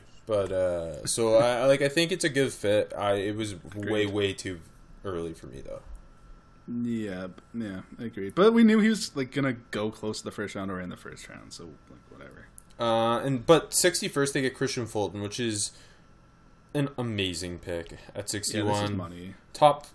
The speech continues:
Speaker 1: top forty consensus guy. Um, I think he was thirty-one for me.
Speaker 2: Mm-hmm.
Speaker 1: Corner was a need. Adoree Jackson's been very up and down. Malcolm Butler's contract looks bad.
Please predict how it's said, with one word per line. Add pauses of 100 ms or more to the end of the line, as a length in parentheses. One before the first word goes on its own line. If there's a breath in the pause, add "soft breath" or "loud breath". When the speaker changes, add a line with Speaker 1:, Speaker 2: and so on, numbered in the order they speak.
(140)
Speaker 1:
top (220)
forty
consensus
guy. (640 soft breath)
Um,
I
think
he
was
thirty-one
for
me. (680 soft breath)
Speaker 2:
Mm-hmm.
Speaker 1:
Corner
was
a
need.
Adoree
Jackson's
been
very (100)
up
and
down. (520 soft breath)
Malcolm
Butler's
contract
looks
bad.